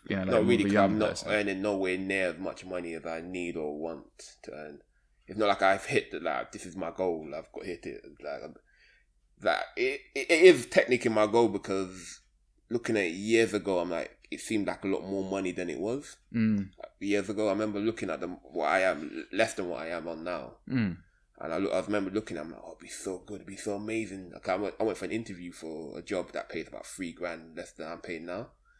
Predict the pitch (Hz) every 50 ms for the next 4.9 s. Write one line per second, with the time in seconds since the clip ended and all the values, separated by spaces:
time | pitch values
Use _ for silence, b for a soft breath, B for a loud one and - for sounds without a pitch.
0 | _ _ - - 76 90 101 104 98 92 101 113 - - 95 82 71 - - -
1 | - 98 92 - - - - 92 - - 73 78 82 - - 73 78 82 76 107
2 | 110 104 98 - 98 - - 90 107 98 85 85 80 78 78 - - - 101 101
3 | 95 - 101 82 82 98 98 95 90 - 80 82 90 92 95 85 92 80 90 90
4 | 98 98 101 98 - - - - b b b b 139 143 120 104 95